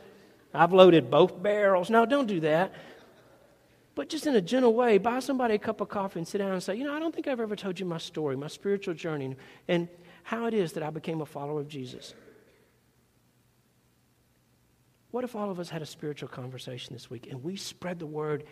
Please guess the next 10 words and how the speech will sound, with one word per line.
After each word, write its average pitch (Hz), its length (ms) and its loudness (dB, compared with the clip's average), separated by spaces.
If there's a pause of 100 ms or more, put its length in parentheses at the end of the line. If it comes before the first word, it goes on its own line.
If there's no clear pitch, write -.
(140)
into 160 300 -8 (140)
our 208 320 -6
city 214 640 -8 (1080)
because 196 280 -6
we 226 220 -2
really 247 400 -2
believe 214 640 -4 (200)
that 190 180 -6
our 208 240 -6
city 190 640 -8